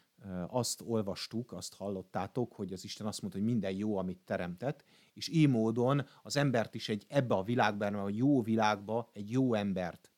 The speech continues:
helyezett bele, ami egy harmonikus és Istenhez közel lévő, és az Istennel nagyon szoros kapcsolatban lévő, ö, embernek a képét, ö, rajzolja elénk. És hát, hogy ez ma marhára nincs így, ö, nem, nem így működik,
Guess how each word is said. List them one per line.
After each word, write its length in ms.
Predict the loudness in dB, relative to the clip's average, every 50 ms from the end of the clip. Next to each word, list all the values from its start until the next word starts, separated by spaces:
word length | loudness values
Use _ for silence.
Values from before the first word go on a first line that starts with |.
| _ _ _
helyezett 460 | -6 -4 -2 -2 -2 -2 -4 -4 -2
bele, 200 | -2 0 0 0
ami 180 | 0 -2 -4
egy 120 | -6 -10 -4
harmonikus 640 | 0 2 4 4 4 4 2 0 0 -2 -6 -8 -8
és 140 | -6 -6
Istenhez 460 | -6 -6 -4 -4 -4 -4 -4 -4 -4 0
közel 360 | 0 0 2 2 0 0 0
lévő, 440 | 2 0 0 0 0 -2 -2 -4 -6 _ _ _ _ _ _ _ _ _ _ _ _ _ _ _ _ _ _ _ _ _ _ _
és 80 | -14 -6
az 80 | -4
Istennel 400 | -2 -2 -2 0 2 2 4 4
nagyon 260 | 4 4 2 2 0 0
szoros 360 | -2 -2 0 0 0 -2 0
kapcsolatban 600 | 2 0 0 2 0 -2 -2 -2 -2 -4 -4 -4
lévő, 440 | -2 -2 -2 -2 -2 -4 -6 -6 -8 _ _ _ _ _ _
ö, 180 | -12 -8 -8 -8 -6
embernek 520 | -4 -2 -2 -2 -2 -2 -4 -6 -6 -6 -8
a 100 | -10 -10
képét, 640 | -4 -2 -2 -2 -2 -6 -10 -10 -10 -12 -16 -20 _
ö, 80 | -16 -14 -12 -12 -10
rajzolja 520 | -6 -4 -4 -4 -4 -6 -8 -10 -10 -10 -10
elénk. 380 | -12 -12 -16 -18 _ _ _ _ _ _ _ _ _ _ _ _ _ _ _ _ _ _
És 200 | -6 -4 0 2
hát, 180 | 2 2 2
hogy 160 | 2 2 2 2
ez 140 | 2 2
ma 160 | 2 2 2 4
marhára 460 | 4 4 2 2 0 -2 -4 -4 -4
nincs 300 | -6 -6 -6 -8 -8 -8
így, 320 | -8 -8 -10 -12 -14 -18 -20 _ _ _ _ _ _ -14
ö, 40 | -12 -10 -8 -8 -8 -10 -10 -12 -12 -8
nem, 220 | -6 -4 -2 0 0
nem 200 | 0 0 0 0
így 140 | 0 0
működik, 580 | -2 -2 -2 -2 -2 -2 0 0 0 -2 -4 -10